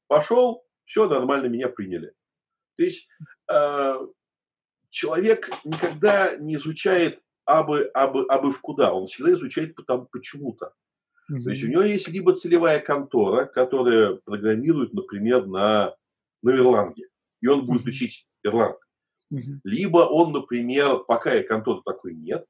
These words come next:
Speaker 1: но он зашел на наш любимый headhunter точка ру и посмотрел, а каких программистов надо больше, каких вакансий
Speaker 2: Мгм.
Speaker 1: больше.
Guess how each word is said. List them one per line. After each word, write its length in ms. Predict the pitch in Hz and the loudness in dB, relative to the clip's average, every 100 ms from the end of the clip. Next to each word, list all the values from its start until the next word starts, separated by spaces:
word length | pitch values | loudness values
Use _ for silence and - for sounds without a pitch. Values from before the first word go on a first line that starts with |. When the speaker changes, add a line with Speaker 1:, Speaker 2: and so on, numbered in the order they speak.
| _ _ _ | _ _ _
Speaker 1:
но 160 | 120 156 | -2 -2
он 40 | 110 | 0
зашел 540 | 127 - 175 175 120 | 0 2 4 4 4
на 320 | 113 107 98 | 0 0 0
наш 240 | 104 143 - | 0 -2 -4
любимый 340 | 107 135 98 107 | -8 -6 -6 -6
headhunter 480 | 95 - 110 - - | -4 -2 -2 -6 -10
точка 300 | 92 - - | -10 -10 -6
ру 320 | 143 262 277 _ _ | -2 -2 -4 _ _
и 80 | 135 | -8
посмотрел, 400 | 165 165 160 143 190 | -6 -2 0 0 0
а 40 | |
каких 300 | 185 277 269 | -4 -4 -2
программистов 580 | 185 127 185 214 - - | -2 -2 -2 -2 -4 -4
надо 240 | 139 123 | -4 -2
больше, 460 | 107 117 135 - - - _ - _ | 0 2 2 0 -12 -20 _ -20 _
каких 320 | - 214 - | -10 -6 -4
вакансий 540 | 104 101 156 170 - 92 | -2 0 -2 -4 -6 -6
Speaker 2:
Мгм. 60 | - | 0
Speaker 1:
больше. 400 | 143 - - | 0 0 -10